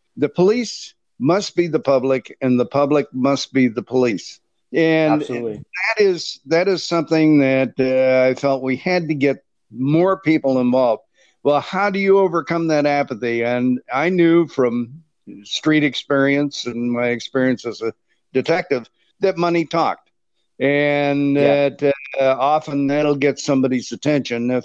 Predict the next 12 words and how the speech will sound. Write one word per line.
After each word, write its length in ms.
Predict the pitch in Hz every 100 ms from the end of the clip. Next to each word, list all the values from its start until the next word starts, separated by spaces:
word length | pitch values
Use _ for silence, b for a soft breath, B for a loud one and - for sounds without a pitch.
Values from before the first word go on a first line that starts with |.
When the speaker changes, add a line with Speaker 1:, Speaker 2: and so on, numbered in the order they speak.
| -
Speaker 1:
nothing 400 | 127 135 131 123
else 280 | 127 110 -
will. 360 | 156 147 107 _ _ _ B B B _
And, 680 | - 143 147 147 147 143 143 143
and 240 | 151 147
so, 460 | - 175 160 156 - _ _ _ _ _ _ _ _ _ _ _ _
you 140 | 170
know, 240 | 175 175 175
we, 380 | 170 175 170 165
we 180 | 160 165
developed 540 | 156 143 208 220 214
a, 280 | 165 156